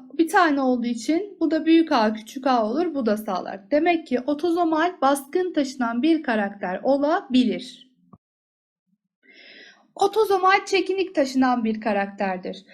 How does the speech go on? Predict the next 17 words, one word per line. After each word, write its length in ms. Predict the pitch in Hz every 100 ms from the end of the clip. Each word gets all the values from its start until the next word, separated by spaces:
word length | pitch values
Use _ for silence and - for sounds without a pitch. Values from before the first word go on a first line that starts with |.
| - - _
Çekinik 580 | - 330 330 392 480 -
diyorsa 340 | 359 359 392
hemen 360 | 359 381 370 359
otozomal 640 | 294 285 311 311 311 359 381
dediği 300 | 349 320 311
için 200 | - 320
A'dan 520 | 285 269 277 339 370
gidiyoruz. 500 | 330 294 311 330 -
Küçük 320 | 381 370 -
A, 220 | 349 359
küçük 300 | 349 302 285
A 240 | 262 220 190
diyeceğiz. 340 | 190 185 185 -
Otozomal 720 | 262 285 262 262 320 349 285
vücut 300 | 269 294 -
kromozomuydu, 720 | 233 208 196 196 185 185 208
hatırlayalım. 680 | 240 247 220 190 - -